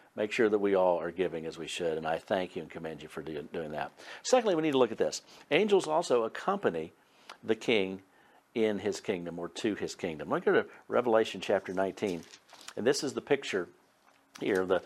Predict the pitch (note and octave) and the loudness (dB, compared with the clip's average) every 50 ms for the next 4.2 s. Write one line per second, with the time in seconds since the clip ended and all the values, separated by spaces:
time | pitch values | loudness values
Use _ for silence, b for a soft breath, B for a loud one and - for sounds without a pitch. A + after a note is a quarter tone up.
0 | B B B B - - - - B2+ A2+ - - A2 F#2+ - - - C3 B2+ A2 | B B B B -8 -6 2 2 2 2 2 0 -2 -2 -2 0 0 0 0 -2
1 | - - A2 - - - - - B2 A#2 - - G2 E2+ E2+ F2 B B B B | -6 -10 -12 -14 -12 -8 -4 -2 -2 -2 -2 0 0 0 0 -2 B B B B
2 | B B B - G2+ F#2+ - A2+ B2 B2+ A2+ A#2 A2 - - - - G#2+ A2 A#2 | B B B -10 -8 -2 0 2 2 2 2 0 -2 -4 -4 0 4 4 6 4
3 | B2 - - - C3 B2 B2+ B2 A2+ G#2+ A2+ A2 G#2+ - - - G#2+ G#2 G2+ G2+ | 4 0 -4 -6 -2 0 0 0 0 0 -2 -2 -2 -2 0 4 4 4 4 4
4 | G2 F#2+ F#2+ | 0 0 -4